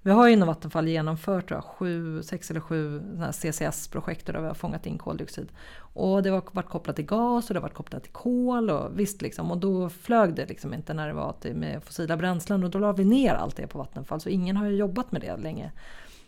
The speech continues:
Men nu när man kan få göra det med biobränslen och få negativa utsläpp, då liksom kan vi nyttja all den här kunskapen.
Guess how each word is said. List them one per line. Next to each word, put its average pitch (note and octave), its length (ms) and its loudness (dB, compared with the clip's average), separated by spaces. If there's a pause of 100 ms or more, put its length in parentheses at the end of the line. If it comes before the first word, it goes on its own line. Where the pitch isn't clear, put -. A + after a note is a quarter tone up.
(160)
Men F#3+ 200 6
nu G#3+ 420 6
när G3+ 160 4
man F#3+ 120 2
kan F#3 140 -2
få F#3 100 -4
göra E3 240 2
det D3+ 60 -2
med D#3+ 120 -2
biobränslen F3+ 800 2
och D#3 60 -4
få - 80 0
negativa G3 580 4
utsläpp, - 460 -6
då E3+ 280 0
liksom D#3+ 380 -6 (140)
kan G3+ 180 2
vi F#3+ 80 2
nyttja G#3 400 2
all - 100 -2
den D#3+ 100 -8
här - 80 -8
kunskapen. - 500 -10